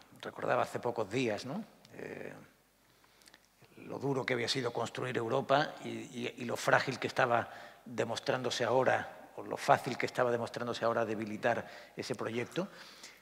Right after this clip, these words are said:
Eh, en todo esto, la crisis de la socialdemocracia, ¿qué papel juega?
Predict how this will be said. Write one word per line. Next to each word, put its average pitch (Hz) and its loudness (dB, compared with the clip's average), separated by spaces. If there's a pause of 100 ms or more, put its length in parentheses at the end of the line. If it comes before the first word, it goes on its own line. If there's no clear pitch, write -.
Eh, 131 -4 (600)
en 123 -10
todo 156 0
esto, 165 0
la 147 6
crisis 156 0
de 147 6
la 131 6
socialdemocracia, 135 0
¿qué 127 -2
papel 117 -6
juega? 107 -4